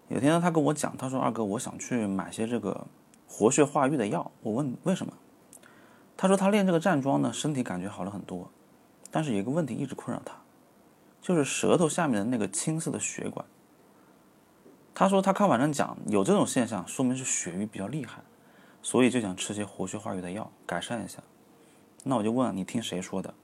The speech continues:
他说：“这个网上的视频文章都这么讲。”所以听到他这么说呢，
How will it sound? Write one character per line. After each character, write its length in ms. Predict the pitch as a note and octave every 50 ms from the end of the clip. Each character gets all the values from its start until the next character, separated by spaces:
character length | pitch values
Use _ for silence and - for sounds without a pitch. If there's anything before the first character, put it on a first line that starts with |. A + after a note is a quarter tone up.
| - _ _ _ _ _ _ _ _ _ _ _ - - -
他 120 | - D#3+
说 140 | D#3+ E3+ E3
：“这 140 | E3+ F3+ D#3
个 340 | A#2 G#2 G2 F#2+ F#2 F2+ - _ _ _ - _ _ _ _ _ _ _ _ _
网 200 | - - G2+ F#2+
上 120 | F#2+ D#3+ D3
的 80 | A#2
视 180 | A2+ - - D#3
频 300 | B2+ - G2+ F#2 F#2 F#2 - F#2
文 160 | G2 G2 G#2
章 200 | G#2+ A2+ A#2 -
都 120 | - A#2+
这 100 | B2 E3+
么 80 | D#3+ C3
讲。” 220 | - - - - _ _ _ _ _ _ _ _ _ _ _ _ - - - - - _ _ -
所 180 | - - E3
以 200 | A3 A3 D#3 A#2+
听 160 | - - F#3+ G3+
到 80 | G3+
他 160 | D#3+ E3 F3+
这 100 | E3+ -
么 100 | F#3+ C3+
说 240 | A2+ - - D3 D#3+ E3
呢， 280 | D3+ A#2+ G2+ F#2+ -